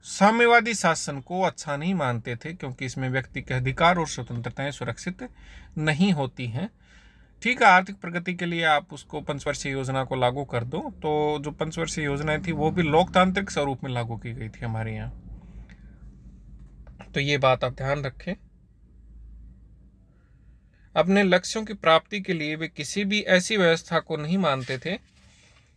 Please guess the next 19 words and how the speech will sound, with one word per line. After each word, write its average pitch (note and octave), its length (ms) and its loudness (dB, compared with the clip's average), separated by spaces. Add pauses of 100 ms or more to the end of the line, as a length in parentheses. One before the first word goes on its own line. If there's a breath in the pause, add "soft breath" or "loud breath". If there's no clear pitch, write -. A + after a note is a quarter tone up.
(1080 soft breath)
या D3 240 8
नहीं D#3 320 0
अपना D#3+ 260 -2
सकते D3 360 -4
थे F3+ 180 -6
जो E3 180 -2
हिंसा, D3+ 520 2
क्रांति, D3+ 840 -2
युद्ध D#3+ 200 -4
और D3 120 4
विनाश D3+ 360 2
के D3 160 -6
साधनों C#3 420 -2
के C3+ 120 -8
आधार B2+ 320 -2
पर B2 160 -6
कार्य B2+ 280 -2
करती B2 360 -6
हो। D3+ 240 -4